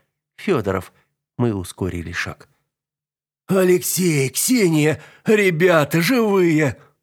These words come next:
выпалил старик, когда мы, наконец, встретились. «Как же я рад, что вы еще здесь!» Его лицо буквально засветилось от счастья.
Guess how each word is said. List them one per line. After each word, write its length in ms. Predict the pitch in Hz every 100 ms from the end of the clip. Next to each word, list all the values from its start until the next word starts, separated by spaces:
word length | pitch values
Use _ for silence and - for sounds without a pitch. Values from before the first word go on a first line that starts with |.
| -
выпалил 480 | 90 113 - 90 92
старик, 400 | - 117 135 - -
когда 300 | - 117 131
мы, 120 | 113 110
наконец, 520 | 107 110 104 98 -
встретились. 680 | - - 101 90 95 85 - _ _ _ _ _ _ _
«Как 320 | 175 160 156
же 120 | 160
я 260 | 160 170 160
рад, 240 | 175 151
что 220 | - - 139
вы 140 | 170
еще 420 | 135 151 - 196
здесь!» 580 | 143 110 175 139 120 - _ _ _ _ -
Его 180 | 135 113
лицо 280 | 101 -
буквально 500 | 104 98 110 110 101
засветилось 720 | 92 98 - 101 - 98 92 -
от 120 | 104
счастья. 560 | - 104 87 - 82